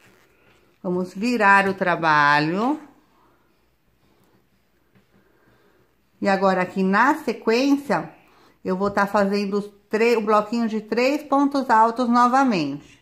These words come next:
Essa carreira aqui, pra vocês não se perderem nos pontos, olha, porque os bloquinhos, eles ficam meio espaçados por causa do relevo.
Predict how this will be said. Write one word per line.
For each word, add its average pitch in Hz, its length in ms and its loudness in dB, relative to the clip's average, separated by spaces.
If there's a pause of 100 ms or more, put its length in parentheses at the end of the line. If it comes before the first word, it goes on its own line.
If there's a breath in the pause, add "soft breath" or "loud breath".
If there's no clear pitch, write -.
(600)
Essa 277 360 0
carreira 214 480 -2
aqui, 220 180 -10
pra 214 140 -6
vocês 208 320 -4
não 233 180 -2
se 262 140 -10
perderem 196 580 -4
nos 175 220 -10
pontos, 220 600 -2
olha, 156 280 -2
porque - 180 -10
os 180 120 -8
bloquinhos, 196 680 -4
eles 208 240 -4
ficam 208 280 -6
meio 208 240 -6
espaçados 214 680 -2
por 220 160 -10
causa 208 360 0
do 214 120 -4
relevo. 180 760 -4